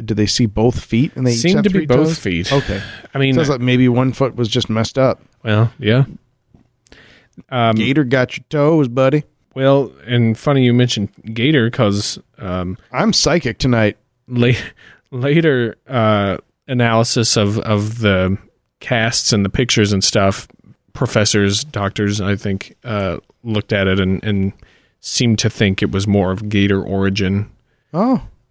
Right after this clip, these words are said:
Speaker 1: which I could see, you know, like, I mean, they, they kind of pull themselves along. So if it reaches forward, puts its, its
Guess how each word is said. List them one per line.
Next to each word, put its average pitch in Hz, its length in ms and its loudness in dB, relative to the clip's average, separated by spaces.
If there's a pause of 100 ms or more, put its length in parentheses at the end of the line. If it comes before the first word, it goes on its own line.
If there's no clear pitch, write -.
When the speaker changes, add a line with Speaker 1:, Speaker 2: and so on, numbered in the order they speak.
(160)
Speaker 1:
which 156 220 0
I 170 100 0
could 156 180 -2
see, - 220 2
you 147 160 4
know, 135 180 4
like, 127 300 2
I - 40 -12
mean, 127 200 2
they, 120 160 2
they 120 140 -8
kind 147 240 -2
of 110 140 -2
pull 139 340 2
themselves 120 480 0
along. 113 400 -2
So 104 180 -4
if 101 160 -4
it 101 160 -8 (540)
reaches 127 380 -2
forward, 120 560 0
puts 131 260 -2
its, - 320 -6
its - 360 -10